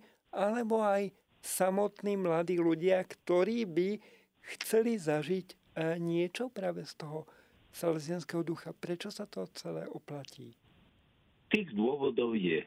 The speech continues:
Speaker 2: viacero. Ja by som povedal, že aj otcovia biskupy, keď nás pozývali tisíc deväťsto dvadsaťštyri, e, tak vychádzali z jednej takej veľkej pravdy, že Salesiani sú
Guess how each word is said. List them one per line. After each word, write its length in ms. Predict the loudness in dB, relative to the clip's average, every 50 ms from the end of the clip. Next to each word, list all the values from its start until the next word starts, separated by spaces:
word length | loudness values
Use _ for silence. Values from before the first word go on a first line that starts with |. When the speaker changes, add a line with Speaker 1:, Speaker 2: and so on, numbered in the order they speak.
| -6 -6
Speaker 2:
viacero. 640 | -2 -2 -2 -2 -2 -4 -4 -2 0 0 0 0
Ja 160 | 0 0 -2 -2
by 80 | -4 -4 -4
som 160 | -4 -2 0
povedal, 400 | -2 -2 -2 -4 -8 -8 -6 -6
že 320 | -6 -6 -6 -8 -8 -10 _ _ _ _ _ _ _ _ _ _ -2 0
aj 320 | 0 0 0 -2 -2 -2
otcovia 480 | -4 -4 -2 -2 -2 0 0 -2 -2 -4
biskupy, 560 | -4 -4 -4 -2 -2 -2 -4 -4 -4 -6 -4
keď 320 | -4 -6 -6 -4 -6 -6
nás 80 | -8 -10 -12 -6 -4
pozývali 800 | -2 -2 -2 -2 -2 -2 -2 -2 -2 -4 -2 -2 0 0 0 -2 -6 _ _ _ -10
tisíc 240 | -10 -8 -8 -6 -2
deväťsto 560 | -2 -2 -2 -2 -4 -8 -10 -12 -12 -12 -8
dvadsaťštyri, 840 | -6 -6 -6 -6 -6 -8 -4 -2 -2 -2 -2 -2 -2 -2 0 0 -2
e, 80 | -2 -2 -6 _ _ _ _ _ _ _ _ _ _ _ _ -8 -6 -4 -4 -4 -4
tak 160 | -4 -4 -2
vychádzali 600 | 0 0 -2 0 0 -2 -2 0 0 0 0 0 -4 -4 -2
z 140 | -2 -2 0
jednej 180 | -2 -2 -2
takej 320 | -4 -4 -4 -2 -4 -2 -2
veľkej 340 | -2 -4 -4 -2 -4 -4 -4 -4
pravdy, 480 | -4 -2 -2 -4 -6 -8 -12 -14 -16 -16 _ _ _ _ _ _ _ _ _ _
že 160 | -4 -2 -2 -2 -4 -4 -2
Salesiani 640 | 0 0 0 0 0 0 0 2 2 2 0 -2 -4 -8 -12 -20 _ -8 -4 -2 0
sú 240 | 2 0 0 -2